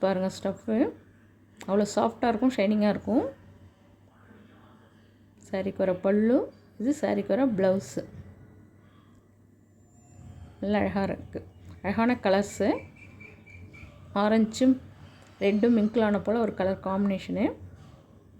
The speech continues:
சேம் வீடியோல இருக்க கலர் அப்படியே இருக்கும். அதே சேம் டிசைனில் இந்த பிங்க் கலர் பாருங்க. இதுவும் நல்லா அழகா இருக்கு. சேம்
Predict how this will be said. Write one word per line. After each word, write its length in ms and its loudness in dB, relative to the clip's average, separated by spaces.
சேம் 360 4
வீடியோல 260 4
இருக்க 240 -6
கலர் 180 4
அப்படியே 280 0
இருக்கும். 280 -10
அதே 160 4
சேம் 320 4
டிசைனில் 420 0
இந்த 140 2
பிங்க் 240 -2
கலர் 300 0
பாருங்க. 260 -4
இதுவும் 260 2
நல்லா 240 0
அழகா 320 -2
இருக்கு. 220 -12
சேம் 280 4